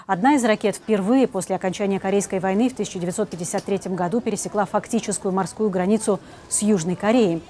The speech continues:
Она летела в направлении острова Улындо и упала в море примерно в ста семидесяти километрах от него.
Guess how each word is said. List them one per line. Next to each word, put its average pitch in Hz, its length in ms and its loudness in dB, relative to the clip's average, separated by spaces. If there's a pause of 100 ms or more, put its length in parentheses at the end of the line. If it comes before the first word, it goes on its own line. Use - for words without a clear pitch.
(260)
Она 190 280 2
летела 185 340 2
в 170 60 -2
направлении 196 680 2
острова 196 600 0
Улындо 220 640 4
и 185 280 2
упала 190 360 0
в 160 100 -4
море 220 220 2
примерно 190 500 -2
в - 60 -10
ста 185 220 -2
семидесяти 180 400 -6
километрах 202 500 -2
от 160 80 -10
него. 165 260 -4